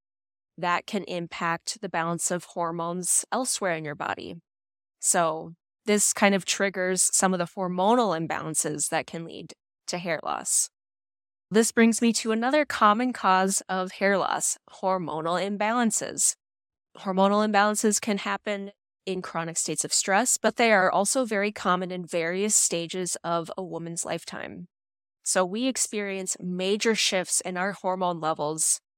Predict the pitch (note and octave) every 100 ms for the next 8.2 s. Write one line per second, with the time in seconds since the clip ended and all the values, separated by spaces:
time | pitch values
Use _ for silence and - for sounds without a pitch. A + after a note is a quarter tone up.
0 | _ _ E3+ - - C4 - G#3+ F#3+ F#3+
1 | E3+ E3+ - _ - - G4+ G#3+ - F3+
2 | G#3+ - _ - G3 - A3 C#4 - A3+
3 | G3+ F#3+ F3+ F#3 F#3 F#3 F#3+ F#3 F3+ -
4 | - F3+ F#3+ G#3 G3 G3+ - G3 G3 G3+
5 | G3 - _ _ _ F3+ F3+ F3 F#3 G3
6 | - F#3 F3 F#3 F#3 - _ _ _ _
7 | - G#3 G#3+ G#3 A3+ G3+ - A3 G#3 G#3
8 | G#3 G#3